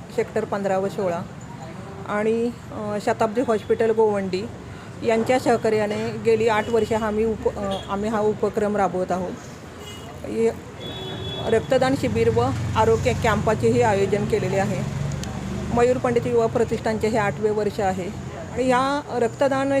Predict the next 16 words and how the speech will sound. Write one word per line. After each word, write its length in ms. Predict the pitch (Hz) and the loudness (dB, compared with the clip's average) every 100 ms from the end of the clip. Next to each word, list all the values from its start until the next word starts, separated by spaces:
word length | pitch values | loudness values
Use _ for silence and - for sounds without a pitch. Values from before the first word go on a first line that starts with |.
| 262 | 0
शिबिराच्या 420 | 247 254 247 254 | 2 2 2 0
माध्यमातून 800 | 233 214 247 226 220 240 220 247 233 - - - | 0 2 2 2 0 0 0 0 -6 -14 -16 -6
हे 60 | 233 | 0
आठ 200 | 226 254 | 0 2
वर्ष 200 | 233 240 | 0 2
राबवत 400 | 214 214 214 220 | 0 2 0 0
आहे. 200 | 220 214 240 - - - - - - - - - - | -2 -2 -4 -12 -14 -14 -14 -16 -16 -16 -16 -14 2
हे 140 | 269 | 2
सर्व 420 | 285 269 254 240 262 - - - - - | 4 2 4 2 0 -6 -18 -18 -16 -2
त्याच्या 240 | 240 240 277 | 0 2 2
ह्या 100 | 254 | 2
मित्रमंडळी 840 | 254 247 262 254 247 247 240 277 - - - - - - | 0 2 2 2 2 2 2 -2 -10 -16 -16 -18 -16 -4
आणि 160 | 233 254 | 0 2
आपणा 280 | 226 254 | 2 0
सर्वांच्या 400 | 247 254 247 262 | 2 2 2 -2
सहकार्याने, 1040 | - 254 226 240 247 240 247 247 247 254 | 2 2 4 4 4 4 0 0 0 -2